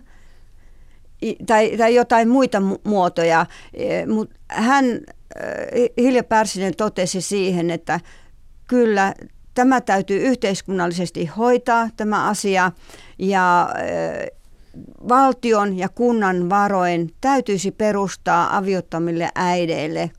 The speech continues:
koteja, johon he saisivat mennä, ö,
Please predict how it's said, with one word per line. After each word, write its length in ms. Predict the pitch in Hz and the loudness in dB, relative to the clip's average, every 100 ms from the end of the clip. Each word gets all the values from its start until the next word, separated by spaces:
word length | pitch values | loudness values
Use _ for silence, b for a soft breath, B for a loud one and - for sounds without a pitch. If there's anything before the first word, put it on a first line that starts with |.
| - | -2
koteja, 580 | 220 208 151 120 101 170 | 0 0 -4 -2 -4 -4
johon 300 | 190 196 190 | -4 -2 -2
he 100 | 180 | -2
saisivat 640 | 196 180 180 165 170 202 | 0 -2 -2 -4 -6 -4
mennä, 440 | 226 220 185 | -2 -2 -2
ö, 0 | 180 | -4